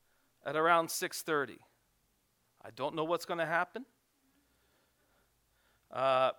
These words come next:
but I do know that where we're living is, like, a mile and a half away from the stadium. And, uh, no, no, we're not gonna be anywhere near that mess. <laughs> We're not. <laughs> After here, we're gonna go to some friends that live in North Tampa, and we're gonna eat chicken wings.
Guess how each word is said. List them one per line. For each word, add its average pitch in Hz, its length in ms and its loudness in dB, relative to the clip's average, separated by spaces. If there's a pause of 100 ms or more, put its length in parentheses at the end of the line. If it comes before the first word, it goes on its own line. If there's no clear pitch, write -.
but 175 140 2
I 156 100 4
do 190 200 -8
know 175 160 2
that 156 300 4 (260)
where 180 180 2
we're 175 120 2
living 165 300 0
is, 139 160 -8
like, 139 240 -2
a 143 40 -10
mile 143 320 2
and 143 100 0
a 127 40 -6
half 143 220 0
away 135 220 -6
from 139 160 -12
the 127 60 -10
stadium. 165 540 -6 (1000)
And, 131 300 -4
uh, 127 100 0 (100)
no, 139 180 -2
no, 127 120 -6
we're 120 160 -10
not 117 220 -4
gonna 113 120 -12
be 95 140 -14
anywhere 104 280 -18
near 104 200 -18
that 92 180 -18
mess. 104 400 -12
<laughs> 160 40 -12
We're 165 120 0
not. 180 220 -4 (420)
<laughs> 220 320 2 (720)
After 180 320 6
here, 190 160 6
we're 175 100 0
gonna 170 200 -2
go 170 140 2
to 175 100 2
some 165 180 -4
friends 170 300 -2
that 160 140 0
live 156 160 0
in 160 100 -2
North 156 260 0
Tampa, 139 340 -6
and 127 120 -6
we're 135 100 -6
gonna 135 340 -4
eat 139 220 -12
chicken 135 340 -10
wings. 113 420 -14